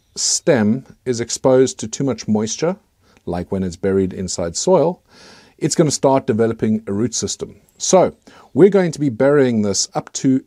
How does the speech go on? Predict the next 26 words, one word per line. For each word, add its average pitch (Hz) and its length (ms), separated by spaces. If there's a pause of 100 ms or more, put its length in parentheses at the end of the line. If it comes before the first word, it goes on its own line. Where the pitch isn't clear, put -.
the 110 100
first - 480 (140)
true 127 260
leaves, 104 400
which 98 180
is 101 100
up 117 160
there, 120 280 (680)
which - 200
means 127 220
that 139 160
whole 190 240
stem 143 440
is 120 120
gonna 123 200
go, 113 360 (260)
well, 101 160
as 101 100
much 135 160
as 107 100
we 104 80
can 101 400 (140)
get 98 280
inside 101 440
this 92 140
pot, - 360